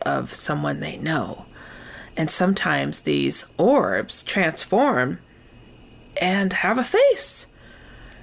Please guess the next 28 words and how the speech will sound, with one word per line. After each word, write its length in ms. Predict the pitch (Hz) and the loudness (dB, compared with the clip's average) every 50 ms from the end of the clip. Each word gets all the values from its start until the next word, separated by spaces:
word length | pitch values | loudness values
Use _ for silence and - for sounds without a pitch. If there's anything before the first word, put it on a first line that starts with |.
| - - - | -18 -8 -2
or 200 | 233 240 262 269 254 | 0 2 4 4 4
have 220 | 247 269 277 294 | 4 2 4 2
a 80 | 285 269 | 2 2
vibe. 580 | 277 277 294 339 381 349 - 170 151 - - - - - - - - - - - - - - - - - | 2 2 2 2 2 2 2 0 -2 -4 -8 -12 -16 -16 -20 -20 -20 -20 -20 -20 -20 -20 -20 -20 -12 -4
And, 420 | - 208 214 214 208 202 202 202 - | -2 0 2 2 2 0 0 0 2
uh, 440 | 214 208 196 196 196 196 202 214 214 - - - - - - | 2 2 4 2 2 0 -2 -4 -10 -14 -18 -20 -14 -6 -2
I've 180 | - 247 247 | 0 0 2
had 220 | 302 320 320 311 - | 2 2 0 0 0
Carolyn 380 | - 294 285 285 285 269 247 | 2 4 4 4 4 4 2
Clapper 520 | 240 - 233 226 254 - - 190 165 165 - | 2 2 2 2 2 2 2 2 2 2 2
on 220 | - 156 156 156 | 0 -2 -2 -2
this 180 | 160 165 - - | -2 -2 -2 -4
program, 800 | - - 180 165 160 165 156 156 151 151 160 180 202 220 226 - - - | -2 -2 0 0 0 0 0 0 0 0 0 0 0 0 -2 -4 -6 -4
and, 400 | - 165 160 156 156 156 156 - | -2 -2 0 -2 -2 -4 -4 -2
uh, 260 | 170 160 156 151 156 156 | -2 -2 0 -2 -4 -4
if 80 | - - | -2 0
you 160 | 185 190 190 | 2 2 2
go 220 | 185 185 180 185 | 2 2 2 2
to 160 | 190 - 180 | 0 0 -2
her 120 | 165 170 165 | -4 -4 -4
Facebook 540 | - - 175 196 208 - - - - - - | 0 0 2 2 0 0 -2 -4 -6 -4 -4
page, 360 | - 160 143 143 - - - | -4 -2 0 0 0 0 0
you'll 160 | 160 160 160 | 0 0 0
see 560 | 160 - - 220 208 196 175 165 165 165 - - - - - - - - - - - - - - - - - - - - - | 0 0 0 2 4 4 4 4 2 0 -6 -14 -18 -16 -14 -14 -14 -14 -14 -16 -16 -18 -20 -20 -20 -20 -20 -20 -14 -6 -4
a 80 | 165 | -4
couple 320 | 185 - 202 220 220 240 - | -2 0 0 0 2 2 0
of 80 | - | 0
times 580 | - - - 127 123 131 - 208 - - - - | 0 -2 -2 -2 -2 -2 -2 -2 -2 -4 -8 -8